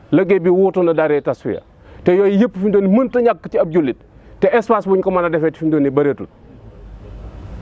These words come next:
Ku mën a yare ak fooy yare. Ndax environnement bi moom yàqu na. Fu mbon gi àggul moom suñu borom desewu ko ci kaw suuf. Ku bonut nag am na. Waaye fu mbon gi àggul moom suñu borom desewu ko ci kaw suuf. Kon dafay mel ni yar jafe na. Ndax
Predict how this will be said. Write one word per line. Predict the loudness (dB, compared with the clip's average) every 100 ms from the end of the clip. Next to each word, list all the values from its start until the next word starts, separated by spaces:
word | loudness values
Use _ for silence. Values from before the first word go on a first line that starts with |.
| -12 -10 -10 -8 -2
Ku | 0
mën | 2 2
a |
yare | 0 0 -4 -10 -16 -14 -12 -8 -4
ak | -2
fooy | 0 0 2
yare. | -2 -4 -10 -18 -18 -14 -12 -10 -2
Ndax | 0 2
environnement | 2 2 2 0 0
bi |
moom | 0 2
yàqu | 0 0
na. | -4 -6 -14 -16 -14 -12 -12 -12 -10 -4
Fu | 0
mbon | 2 2 0
gi | 0
àggul | 0 0
moom | 0 0
suñu | 0
borom | 2 2
desewu | 0 2 0
ko | 0
ci | -4
kaw | -4 -4
suuf. | -4 -12 -14 -20 -2
Ku | 0
bonut | 2 2
nag | 0 0
am | 0 -2 -4
na. | -8 -6
Waaye | -2 0
fu | 0
mbon | 0 0 0
gi | 0
àggul | 0 0 0
moom | 0
suñu | -2
borom | 0 0
desewu | -2 -2 -2
ko | -4
ci | -4
kaw | -2 -2
suuf. | -4 -10 -16 -18 -18 -16 -14 -2
Kon | 0 2 0
dafay | 0 0 2
mel | 2 2
ni | 2
yar | 2 0
jafe | 0 0
na. | -2 -6 -18 -20 -20 -14 -2
Ndax | 0